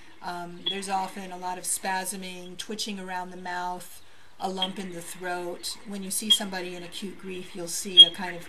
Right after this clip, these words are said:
twitching, and the, they may describe having a lump in their throat. There may be a lot of sighing.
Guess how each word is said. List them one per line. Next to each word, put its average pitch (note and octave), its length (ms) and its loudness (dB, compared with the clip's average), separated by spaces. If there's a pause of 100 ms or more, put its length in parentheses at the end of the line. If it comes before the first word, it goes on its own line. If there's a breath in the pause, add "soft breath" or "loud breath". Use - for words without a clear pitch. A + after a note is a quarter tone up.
(120)
twitching, F#3 520 -2 (140)
and F3 280 -6
the, E3+ 220 12
they F3+ 80 -4
may F3 160 -6
describe F3 500 0
having F3+ 280 -4
a F3+ 40 -8
lump F3+ 260 -6
in F#3 100 -6
their E3+ 120 -4
throat. E3+ 380 -8 (420 loud breath)
There G#3+ 140 4
may G3 160 2
be G3+ 140 -2
a F#3+ 60 -2
lot F#3 240 2
of E3+ 80 -2
sighing. F#3+ 720 2